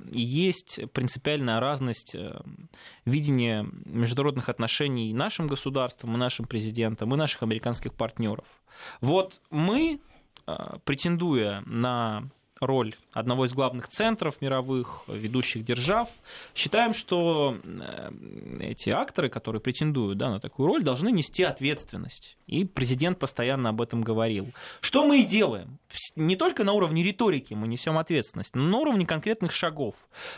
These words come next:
Предпринимаем всевозможные усилия для того, чтобы регулировать ситуацию в Сирии. Э, пытаемся посадить за стол переговоров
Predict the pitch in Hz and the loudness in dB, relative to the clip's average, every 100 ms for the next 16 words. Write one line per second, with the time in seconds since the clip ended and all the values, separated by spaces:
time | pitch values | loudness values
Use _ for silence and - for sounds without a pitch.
0 | - - 190 233 285 226 160 127 - 165 | -10 -2 2 4 4 2 0 -4 -2 0
1 | 170 208 160 147 - 165 127 - 147 - | 2 0 2 0 0 -2 -2 0 0 0
2 | 139 131 127 143 156 117 - - 135 - | 0 0 2 4 4 2 0 0 0 0
3 | 110 - - 160 156 120 110 120 - _ | -8 -6 -2 2 4 2 0 -6 -12 _
4 | - - - 117 110 107 107 143 208 208 | -20 -18 -6 -2 0 0 -2 0 2 0
5 | - 156 143 147 170 143 123 - 151 - | -2 -8 -4 -2 0 0 0 0 0 0
6 | 127 127 135 160 120 | 0 0 2 2 2